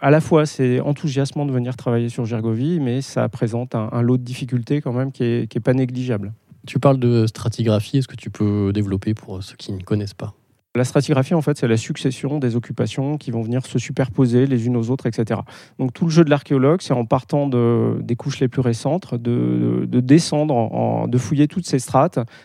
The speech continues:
Speaker 1: de démêler et de comprendre ce qui est plus récent, ce qui est plus ancien, d'établir des chronologies, euh,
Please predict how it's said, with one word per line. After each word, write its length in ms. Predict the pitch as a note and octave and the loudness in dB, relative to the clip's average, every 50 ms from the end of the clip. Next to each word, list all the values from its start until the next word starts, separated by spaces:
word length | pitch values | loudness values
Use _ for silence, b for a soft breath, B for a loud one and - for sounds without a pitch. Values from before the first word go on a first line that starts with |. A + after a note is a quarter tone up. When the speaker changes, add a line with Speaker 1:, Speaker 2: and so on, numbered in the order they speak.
| B B | B B
Speaker 1:
de 100 | C3 C3+ | 2 4
démêler 600 | C3 D3 D#3 D#3+ E3 D#3 D3+ D3 C#3+ D3+ E3+ D#3+ - b b b b b b | 6 8 6 8 8 6 8 8 8 8 6 4 2 b b b b b b
et 120 | C3+ B2+ | 2 4
de 100 | B2 C#3+ | 6 6
comprendre 640 | C#3 - D#3+ D3+ C3+ - D3+ C#3+ D3 E3+ D#3+ C3 B2+ | 6 6 2 0 2 2 4 4 4 4 4 2 0
ce 80 | B2+ - | 0 0
qui 140 | - C3+ | 0 0
est 20 | A#2+ | 0
plus 200 | A#2 - - D3 | 2 4 4 6
récent, 420 | C3 C3+ C3 - - C#3 C3+ D3+ | 6 6 4 0 -2 -4 -4 -2
ce 80 | - - | -2 -2
qui 60 | C3 | -2
est 20 | |
plus 200 | A2+ - C3 A#2 | -2 0 0 0
ancien, 460 | A#2+ A2+ A2 - - A#2 A#2 C3+ D3+ D3+ b b b b b b | 0 -2 -2 -2 -2 -2 -2 -2 -4 -6 b b b b b b
d'établir 480 | C3+ C3+ - C#3 C3+ B2+ D3 D3 C#3+ | 2 4 6 6 6 6 6 6 6
des 100 | C3+ C3 | 4 2
chronologies, 920 | - - C3+ B2+ B2 A#2 A2+ A2+ A2+ A2 A#2 B2 C#3 D3+ D3+ D3+ D3+ - - | 2 0 0 2 4 4 4 4 4 2 0 0 0 0 0 0 -2 -2 -2
euh, 380 | - B2 A#2+ A#2 A2+ A2+ A2+ | 0 0 2 2 2 2 0